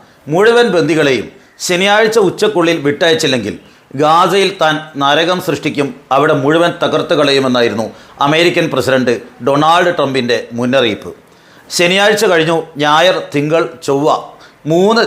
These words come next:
ദിവസം പിന്നിട്ടിരിക്കുന്നു. ഹമാസ് ഒരു ബന്ദിയെയും പുതുതായി വിട്ടയച്ചില്ല എന്ന് മാത്രമല്ല, അമേരിക്കക്ക് അവിടെ ഒന്നും ചെയ്യാൻ കഴിയാതെ നാണം കെട്ട് നിൽക്കേണ്ട അവസ്ഥയും വന്നിരിക്കുന്നു.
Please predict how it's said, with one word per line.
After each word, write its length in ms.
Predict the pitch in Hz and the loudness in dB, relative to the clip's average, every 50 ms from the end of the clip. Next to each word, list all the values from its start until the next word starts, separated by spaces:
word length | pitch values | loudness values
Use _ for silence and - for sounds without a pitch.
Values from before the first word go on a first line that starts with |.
| 151 156 | 2 2
ദിവസം 320 | 156 170 170 170 180 156 156 | 2 2 2 2 0 0 0
പിന്നിട്ടിരിക്കുന്നു. 540 | 151 147 156 127 135 113 107 - 92 82 - - _ _ _ _ _ _ _ - - | 0 0 0 -2 -2 -4 -4 -8 -10 -12 -16 -20 _ _ _ _ _ _ _ -2 0
ഹമാസ് 420 | 147 151 160 175 175 170 - - - - 156 | 2 2 2 2 2 0 -2 -4 -2 0 2
ഒരു 120 | 175 202 165 156 | 2 2 2 2
ബന്ദിയെയും 480 | 151 147 147 165 170 165 160 156 151 156 - - _ | 0 0 0 0 2 2 2 2 0 -4 -12 -16 _
പുതുതായി 420 | - 135 139 139 147 156 151 151 156 - 139 | -6 -4 -2 0 2 2 2 2 0 -2 -4
വിട്ടയച്ചില്ല 460 | 135 - 185 185 - - 175 160 165 147 131 | -2 0 0 0 0 0 0 2 2 0 0
എന്ന് 100 | 131 123 120 | 0 -2 -2
മാത്രമല്ല, 380 | 120 117 123 131 123 117 113 110 107 - - - - - - - - _ 131 135 139 | -2 -2 -2 -2 -2 0 0 0 -2 -2 -6 -12 -20 -20 -20 -20 -6 _ 0 0 2
അമേരിക്കക്ക് 580 | 147 156 170 170 165 160 175 156 - 156 156 151 - - 135 | 2 2 2 2 2 2 0 0 2 0 0 0 0 0 0
അവിടെ 220 | 135 143 147 151 151 135 135 | 2 2 2 2 2 2 0
ഒന്നും 280 | 131 147 175 185 202 190 - - | -2 0 0 0 0 0 0 -2
ചെയ്യാൻ 240 | 131 131 147 156 151 135 | 0 0 0 2 2 2
കഴിയാതെ 440 | 127 123 127 127 127 123 123 117 101 - - - - - - - - 135 | 2 2 2 2 2 2 2 0 0 -2 -8 -16 -20 -20 -20 -10 -4 -2
നാണം 300 | 139 143 147 165 185 180 | 0 2 2 2 0 0
കെട്ട് 220 | 147 147 139 - 147 131 | 0 -2 0 0 0 0
നിൽക്കേണ്ട 360 | 120 104 - 135 127 123 123 120 - - 120 | -2 -2 -2 -2 0 0 0 -2 0 0 0
അവസ്ഥയും 380 | 120 120 120 - 131 123 117 117 107 | 0 0 -2 0 -2 -2 0 0 -2
വന്നിരിക്കുന്നു. 420 | 101 101 98 87 80 80 76 | -2 -2 -6 -8 -10 -14 -20